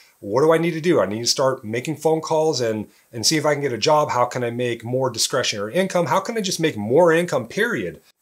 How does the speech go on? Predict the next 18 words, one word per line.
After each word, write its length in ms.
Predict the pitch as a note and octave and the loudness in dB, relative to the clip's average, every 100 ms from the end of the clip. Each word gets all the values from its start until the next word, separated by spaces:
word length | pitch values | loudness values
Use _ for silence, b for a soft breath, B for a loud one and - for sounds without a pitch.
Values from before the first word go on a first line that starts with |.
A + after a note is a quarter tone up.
| - | -6
'Cause 160 | D3 | 2
I 120 | D#3 D3+ | 4 4
don't 280 | B2+ C#3+ | 4 4
wanna 160 | C3 C#3 | 2 0
be 100 | B2+ | -2
broke." 400 | A#2+ D#3+ C3+ - b b | 2 4 4 0 b b
And 80 | B2+ | -8
this 80 | C#3+ | 0
is 60 | |
how 160 | C#3+ B2+ | 4 4
it 80 | C3+ | 4
works. 260 | D#3 - | 0 0
You, 160 | B2 A2+ | -4 -10
you 120 | B2+ | -8
start 240 | B2 D3 C#3+ | -4 -4 -2
taking 200 | D3+ D3 | -4 0
all 160 | B2+ | 0
this 160 | A#2+ - | 0 0